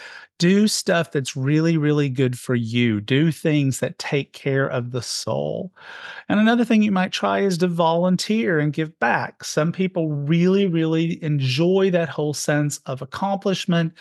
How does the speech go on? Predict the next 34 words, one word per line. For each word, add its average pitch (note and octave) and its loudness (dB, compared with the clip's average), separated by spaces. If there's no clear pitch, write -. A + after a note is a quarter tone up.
and C#3 -4
purpose G3+ -2
by D#3+ -2
volunteering D#3 2
for D3 -6
a - -8
charity F#3 2
or C#3 0
volunteering C#3+ -2
to C3+ -2
help C#3+ -2
other C#3 -2
people E3+ -2
who C#3+ 0
are C3 2
really D3 2
in D3 -2
a C3+ -2
challenging C3+ 0
way, D#3 4
or A3+ 4
just B3+ 0
volunteering G3 2
about F3+ 2
something F#3+ 0
that F3 2
you're E3 0
super F#3 -2
pa-, - -4
uh, E3 0
passionate G3 0
about D3+ 2
that D#3 -2
provides D3 0